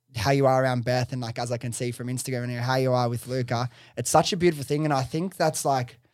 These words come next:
that's such a thing to be proud of as well. Like, you can say, "Oh, I've sold this many massage guns," or, "I've filmed on this movie," or, "I don't know, whatever."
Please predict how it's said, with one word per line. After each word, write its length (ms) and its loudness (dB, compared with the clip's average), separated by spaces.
that's 200 0
such 240 2
a 60 -2
thing 220 -4
to 80 -6
be 80 -4
proud 260 0
of 100 0
as 140 -4
well. 140 2
Like, 120 -2
you 60 -4
can 80 -2
say, 140 0
"Oh, 140 4
I've 120 0
sold 240 -2
this 160 -4
many 180 -2
massage 520 0
guns," 340 -2
or, 60 -8
"I've 160 -12
filmed 240 -4
on 80 -2
this 200 -4
movie," 300 -2
or, 60 2
"I 100 2
don't 80 -2
know, 160 -4
whatever." 420 -6